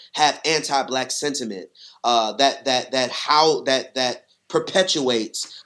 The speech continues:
uh, danger and harm for, for other Black people. So, so I want to be clear that these are statements that you find, that these white no-, these, these, uh, manifestations, examples of white noise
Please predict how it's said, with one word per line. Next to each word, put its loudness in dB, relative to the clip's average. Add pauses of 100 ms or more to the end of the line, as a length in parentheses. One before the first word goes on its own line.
(120)
uh, -2 (220)
danger 4
and -6
harm 2
for, 0
for 0
other 2
Black -2
people. -8 (120)
So, -4
so 2
I 2
want 2
to -6
be -8
clear -2 (640)
that 0
these 0
are 2
statements -6 (260)
that 0
you -2
find, 2
that -4
these -8
white 0
no-, -2
these, -4
these, -6 (100)
uh, -4 (340)
manifestations, 0
examples -2
of -6
white -2
noise 0